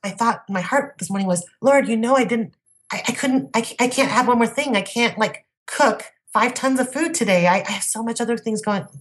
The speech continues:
you know, I'm, I'm homeschooling and I've got all these things going on today." But I think it's amazing how much the Lord allows those things so that I might even cry out to him, because it's possible that I would have gone on today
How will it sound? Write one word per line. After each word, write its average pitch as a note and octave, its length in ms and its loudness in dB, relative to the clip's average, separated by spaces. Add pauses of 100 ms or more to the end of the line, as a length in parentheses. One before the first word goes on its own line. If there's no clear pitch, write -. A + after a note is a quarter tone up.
you A3+ 120 2
know, G#3 80 4
I'm, G#3+ 320 2 (680)
I'm G3 220 -4
homeschooling A3 520 2
and F3 140 2 (180)
I've A3 100 -4
got A#3 120 4
all A#3+ 120 6
these B3 140 0
things B3 200 0
going G3+ 220 2
on F#3+ 100 2
today." F#3 340 -2 (400)
But A3+ 100 4
I A3 80 2
think A#3 460 -6 (160)
it's A3+ 180 -4
amazing A3 400 0
how G#3 200 -2
much F#3+ 420 0
the G#3+ 100 0
Lord G3 360 0
allows F#3 600 0
those G3 220 -2
things G3 360 0
so G3+ 120 2
that F#3+ 260 0 (100)
I A3 40 0
might A3 180 0
even A3 160 0
cry G3+ 240 0
out A#3 220 2
to F#3+ 60 -4
him, E3+ 260 2
because G#3+ 420 0 (240)
it's G#3+ 140 0
possible A3+ 400 4
that A3 120 2
I G#3 60 2
would G#3 160 -2
have G3+ 80 -4
gone G3 220 -2
on G#3 260 2
today F#3 460 -2